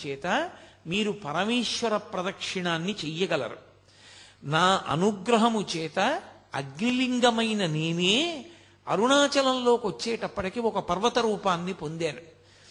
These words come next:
ఈ పర్వత రూపాన్ని పొందిన కారణం చేత ఇక్కడ ఎవరు ప్రదక్షిణం చేస్తానని నిర్ణయం చేసుకుని బయలుదేరుతాడో, వాడు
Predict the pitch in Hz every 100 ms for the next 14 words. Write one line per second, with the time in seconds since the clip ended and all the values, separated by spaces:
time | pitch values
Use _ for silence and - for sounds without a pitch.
0 | - - - 185 226 226 151 170 214 240
1 | 254 269 262 269 269 262 254 254 233 226
2 | 214 175 196 240 240 220 214 208 226 240
3 | 208 - 208 170 151 160 233 240 - 180
4 | 214 - - 226 226 226 226 220 214 -
5 | 214 220 240 240 226 214 214 233 240 233
6 | 240 240 240 269 262 233 220 214 190 175
7 | - 151 160 185 156 - - - - -
8 | _ _ _ _ _ _ 123 147 190 208
9 | 156 143 196 262